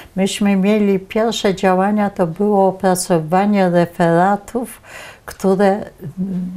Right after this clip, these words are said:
miały, y, uporządkować po wojnie nasz-,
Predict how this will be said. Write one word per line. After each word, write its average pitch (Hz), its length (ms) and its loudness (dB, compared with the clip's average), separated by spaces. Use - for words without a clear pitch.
miały, 208 500 0
y, 156 260 -4
uporządkować 196 1200 0
po 185 240 0
wojnie 196 540 0
nasz-, - 680 -2